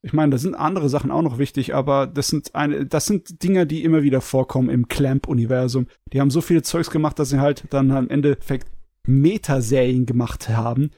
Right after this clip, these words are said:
die mit ihren eigenen Universumsvarianten spielen und lauter Charakteren, die sie immer früher hatten. Und dann hatten sie diese Manga-Reihe namens, ähm, Tsubasa Chronicles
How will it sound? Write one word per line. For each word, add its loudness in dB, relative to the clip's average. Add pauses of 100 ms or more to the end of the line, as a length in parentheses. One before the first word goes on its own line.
(260)
die 0
mit -2
ihren 2
eigenen 2
Universumsvarianten 2
spielen 0
und 0
lauter -2
Charakteren, 0
die 2
sie 0
immer 2
früher 0
hatten. -2 (720)
Und -4
dann 2
hatten -2
sie 0
diese 2
Manga-Reihe 4
namens, 2
ähm, 0
Tsubasa -2
Chronicles -2